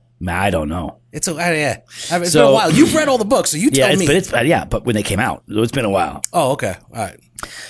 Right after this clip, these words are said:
Speaker 1: So, uh, yeah, you know, then, um, I don't remember what we did. I thought I, I had to go, uh, my daughter worked until eleven thirty, and then, so I had to go get her from Kohl's.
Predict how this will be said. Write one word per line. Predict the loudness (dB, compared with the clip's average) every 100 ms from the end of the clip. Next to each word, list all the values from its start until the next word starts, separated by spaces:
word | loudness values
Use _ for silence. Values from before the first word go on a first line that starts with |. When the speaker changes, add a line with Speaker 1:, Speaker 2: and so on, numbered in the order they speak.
| -10
Speaker 1:
So, | 0 2 4
uh, | 4 6 6 4
yeah, | 4 0 -2 0
you | 2
know, | 2 2 -2 _ _ _ _ _ _
then, | 0 2 4
um, | 4 4 4 4 2 0 -4 -8
I | -4 0
don't | 0
remember | 0 2 2
what | 2 2
we | 2
did. | 4 2 2
I |
thought | 2 2 2
I, |
I | 2 2
had | 0
to |
go, | 0 2 4 4
uh, | 4 4 2 0 -2 _ _ -4
my | 0
daughter | 2 4 4
worked | 2 2
until | 0 2 4
eleven | 2 2
thirty, | 0 2 2 2 0 -6 -16 -16 -20 -20 -6
and | 0
then, | 2 2 0
so | 2 2
I |
had | 2 2
to |
go | 2
get | 0
her | 0 -2
from | -2
Kohl's. | 2 4 4 2 -2